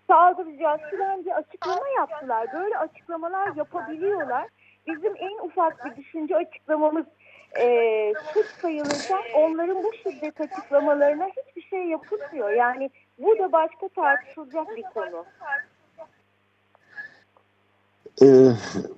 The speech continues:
Speaker 2: artık, e, ne yazık ki sanki, e,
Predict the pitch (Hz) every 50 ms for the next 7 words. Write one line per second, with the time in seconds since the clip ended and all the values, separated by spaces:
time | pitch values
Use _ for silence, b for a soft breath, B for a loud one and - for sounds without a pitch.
0 | _ _ _ _ _ - - - 147 156 151 - 170 143 - - - 151 147 143
1 | 135 127 123 120 131 151 156 147 135 131 - 165 - - 151 135 - - - 175
2 | 202 185 147 - - 135 147 156 B B B B B B - 127